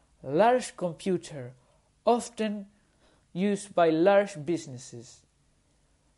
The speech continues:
In government office, banks or university, powerful. They can be, they can process vast amount of data very quickly.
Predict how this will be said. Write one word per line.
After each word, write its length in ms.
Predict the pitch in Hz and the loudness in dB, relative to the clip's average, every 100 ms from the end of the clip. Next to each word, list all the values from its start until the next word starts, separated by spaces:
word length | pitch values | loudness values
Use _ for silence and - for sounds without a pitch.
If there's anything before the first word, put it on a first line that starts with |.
| _ | _
In 240 | 226 214 - - 160 | -6 -6 -8 -10 4
government 560 | 254 214 175 165 165 - | 6 6 0 -4 -6 0
office, 600 | 196 - 160 165 - - _ _ _ | 0 2 -6 -6 -10 -20 _ _ _
banks 480 | 151 208 247 247 - - _ _ - | -4 0 0 -2 -12 -16 _ _ -2
or 240 | 196 190 | 0 0
university, 800 | 165 180 170 170 165 - 127 143 - _ _ - | -2 -4 2 2 2 0 -16 -18 -18 _ _ -8
powerful. 680 | 262 220 160 - 135 123 - _ _ _ _ _ | -4 -2 -4 -8 -14 -16 -18 _ _ _ _ _
They 200 | 143 220 | 0 2
can 200 | 240 202 | 4 2
be, 220 | 208 208 - _ - | 0 -6 -12 _ -2
they 200 | 233 254 | 2 2
can 240 | 233 185 | 0 -4
process 640 | - 214 208 170 165 165 - _ _ _ - | -2 -2 0 0 0 -2 -14 _ _ _ -4
vast 380 | 240 233 226 - - | 0 0 -2 -12 -10
amount 380 | 175 175 180 165 | -6 -4 -4 -6
of 180 | - | -6
data 460 | 147 202 - 165 151 | -2 -2 -2 -10 -6
very 280 | 185 214 202 | -2 0 -2
quickly. 520 | - 202 - 143 131 | -4 -4 -4 -6 -10